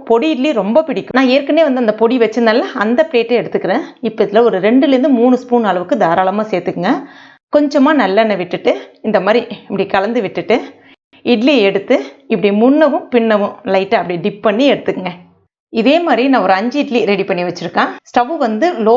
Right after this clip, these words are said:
ஃப்ளேம்ல வச்சுங்க, ஹை ஃப்ளேம்ல இருக்கக்கூடாது. அந்த மிளகாய் பொடி வந்து கருகி போயிடும். அப்படி லைட்டா அங்கங்க அப்படி வச்சுட்டு, just ஒரு நிமிஷம் மட்டும் அப்படி விட்டுருங்க ஒரு பக்கம். மறுபடியும் அப்படியே திருப்பி விட்டுக்குங்க. அவ்வளவுதான், சூப்பரான பொடி இட்லி ரெடி ஆயிடுச்சு.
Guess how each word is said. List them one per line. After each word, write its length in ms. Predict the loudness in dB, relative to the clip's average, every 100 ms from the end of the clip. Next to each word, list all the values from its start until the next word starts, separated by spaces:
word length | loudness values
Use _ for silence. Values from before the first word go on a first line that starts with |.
| 2
ஃப்ளேம்ல 300 | -2 -2 -2
வச்சுங்க, 280 | -6 -4 -2 0
ஹை 100 | 0
ஃப்ளேம்ல 260 | 0 -2 -2
இருக்கக்கூடாது. 440 | -4 -2 0 2 2
அந்த 120 | 0
மிளகாய் 300 | -2 0 2 0
பொடி 140 | -2
வந்து 160 | -2 0
கருகி 240 | -2 -2 -4
போயிடும். 260 | -4 -6 -14 _ _ _ -6
அப்படி 160 | -4 -2 -2
லைட்டா 220 | 0 -2 -2
அங்கங்க 300 | -2 0 0
அப்படி 160 | 0 -2
வச்சுட்டு, 320 | -2 -2 0 -2 -2 -2
just 180 | -2 0 0 2
ஒரு 120 | 4 4
நிமிஷம் 320 | 2 0 -2
மட்டும் 240 | -2 -4 -4
அப்படி 160 | -4 -2 -2
விட்டுருங்க 300 | -4 -4 -2
ஒரு 100 | 0 -2
பக்கம். 280 | -2 -2 -2 -10 _ -2
மறுபடியும் 360 | 0 0 -2 -2
அப்படியே 200 | -2 -2 -2
திருப்பி 220 | -2 -2
விட்டுக்குங்க. 360 | -4 -4 -6 -8 -14 _ _ _ _ _ _
அவ்வளவுதான், 460 | 0 0 -2 -2 -4 -12 _ _ -2
சூப்பரான 480 | -2 0 0 0 0 0
பொடி 180 | 0 2
இட்லி 180 | 0 -2 0
ரெடி 160 | 0 2
ஆயிடுச்சு. 360 | 0 0 -2 -4